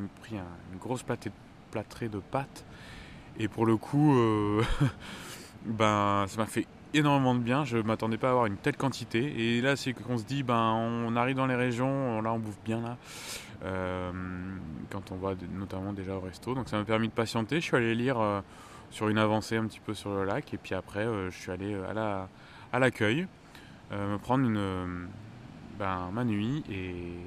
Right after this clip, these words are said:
et vraiment, ce camping était nickel. Bon, on était en juin, c'était l'ouverture, tout est propre, tout est, euh, libre, euh, encore en place. Donc je me suis mis juste à côté de,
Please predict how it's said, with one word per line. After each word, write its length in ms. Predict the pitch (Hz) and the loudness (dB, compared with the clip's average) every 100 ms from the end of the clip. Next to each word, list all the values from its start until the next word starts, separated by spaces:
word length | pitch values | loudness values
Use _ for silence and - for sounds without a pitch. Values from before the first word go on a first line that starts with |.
| - | -8
et 100 | 107 | -4
vraiment, 400 | 104 113 120 127 | 2 6 6 6
ce 140 | 127 110 | 2 -2
camping 400 | 110 98 127 117 | -2 0 0 0
était 240 | - 107 | 0 -2
nickel. 440 | 110 104 92 101 | 0 -2 0 -2
Bon, 140 | 113 101 | -2 -4
on 80 | 98 | -4
était 160 | 95 101 | -4 -4
en 160 | 104 | -4
juin, 380 | 95 95 98 104 | -2 0 0 0
c'était 180 | - 98 | -4 -6
l'ouverture, 540 | 95 98 - 107 104 | -4 -4 -2 -4 -2
tout 200 | - - | -6 -6
est 40 | 104 | -4
propre, 600 | - 98 101 101 - 92 - - - - - - - | -4 0 0 0 -4 -8 -10 -16 -14 -14 -16 -18 -12
tout 260 | - 113 120 | -8 0 6
est, 80 | 117 | 8
euh, 260 | 107 104 | 8 4
libre, 440 | 104 110 120 101 98 | 2 0 0 0 0
euh, 1040 | 90 95 - - - - - - - 120 | -2 -8 -14 -20 -20 -20 -20 -20 -6 -4
encore 300 | 107 113 113 | 0 4 4
en 80 | 107 | 4
place. 300 | 95 107 120 | 2 2 2
Donc 180 | 107 92 | -2 -2
je 80 | 98 | -6
me 60 | |
suis 160 | 92 104 | -4 -2
mis 120 | 98 | -2
juste 380 | 87 185 190 165 | -2 -4 -4 -6
à 40 | |
côté 360 | 143 131 135 127 | -2 -2 0 0
de, 340 | 113 104 98 | 0 -2 -2